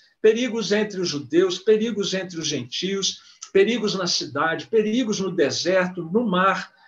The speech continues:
perigos entre falsos irmãos. Trabalhou arduamente.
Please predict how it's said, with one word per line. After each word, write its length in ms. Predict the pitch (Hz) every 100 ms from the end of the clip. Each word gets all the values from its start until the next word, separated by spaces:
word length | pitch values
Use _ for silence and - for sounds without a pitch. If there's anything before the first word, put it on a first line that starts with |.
| _
perigos 440 | 226 233 226 220 208
entre 220 | 208 170
falsos 600 | - 185 214 208 175 147
irmãos. 680 | 123 147 170 175 - - _ _ - _
Trabalhou 640 | 240 220 202 196 208 220
arduamente. 1040 | 220 240 214 180 135 147 190 185 190 180